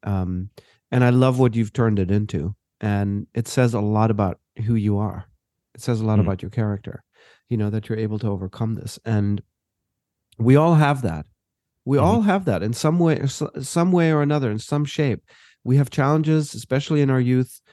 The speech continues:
Speaker 1: that shape our character and
Speaker 2: Mm-hmm.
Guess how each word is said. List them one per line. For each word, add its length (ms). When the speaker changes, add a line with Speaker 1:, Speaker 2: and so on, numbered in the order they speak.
Speaker 1:
that 360
shape 340
our 100
character 720
and 380
Speaker 2:
Mm-hmm. 60